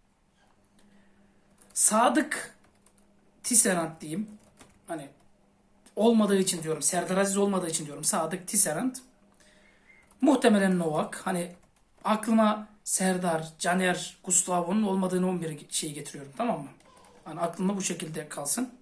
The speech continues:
Orta alan kim olsun? Ozan'la Sosa olsun. Ya da Ozan Mert Hakan Yandaş olsun. Eğer Sosa'nın ağrısı sürerse. Ağrısı sür-,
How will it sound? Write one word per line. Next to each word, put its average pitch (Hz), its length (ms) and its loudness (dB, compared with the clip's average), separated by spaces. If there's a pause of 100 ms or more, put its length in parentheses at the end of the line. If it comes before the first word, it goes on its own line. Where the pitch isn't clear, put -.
(800)
Orta 285 340 4
alan 220 400 2 (100)
kim 233 200 0
olsun? 233 420 -2 (540)
Ozan'la 240 720 2 (1080)
Sosa 247 440 2
olsun. 160 400 -2 (1400)
Ya 175 100 -6
da 180 80 -6
Ozan 196 280 0
Mert 202 240 0
Hakan 202 240 -4
Yandaş 202 400 -2
olsun. 165 380 -8 (680)
Eğer 165 180 -6
Sosa'nın 160 420 -2
ağrısı 143 280 -6
sürerse. - 480 -8 (500)
Ağrısı 240 360 2
sür-, 208 360 -4